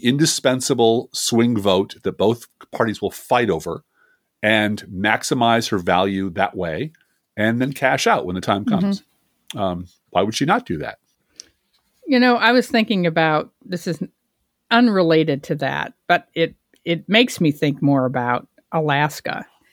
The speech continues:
Speaker 2: and how, um, and Arizona is similar to this in that there's a lot of federal land in Arizona.
Speaker 1: That's right.
Speaker 2: Um, but, you know, Ted Stevens, the old Senator Ted Stevens, brought a lot of money home.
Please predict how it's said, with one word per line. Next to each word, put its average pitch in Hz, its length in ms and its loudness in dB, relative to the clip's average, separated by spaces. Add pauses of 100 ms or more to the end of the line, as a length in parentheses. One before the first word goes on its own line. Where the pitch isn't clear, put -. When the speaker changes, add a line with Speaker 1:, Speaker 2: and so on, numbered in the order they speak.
(440)
Speaker 2:
and 165 200 2
how, 147 720 4 (360)
um, 147 400 -4 (440)
and 175 160 -2
Arizona 190 520 4
is 147 180 -2
similar 170 480 2
to - 140 -8
this - 500 -6
in 151 200 2
that 143 400 2
there's 160 220 0
a 165 40 -4
lot 147 180 4
of 143 60 -2
federal 160 360 2
land 147 300 4
in 170 100 4
Arizona. 180 640 2 (400)
Speaker 1:
That's - 200 -10
right. 127 180 -8 (600)
Speaker 2:
Um, 165 440 2 (400)
but, - 200 0
you 190 80 0
know, 180 120 2
Ted 262 340 0
Stevens, 160 840 0 (120)
the 175 140 0
old 180 200 4
Senator 147 600 2 (100)
Ted 156 240 -2
Stevens, 147 600 -4 (320)
brought 247 320 2
a 233 80 4
lot 202 360 4
of 202 120 4
money 175 380 2
home. 147 480 -6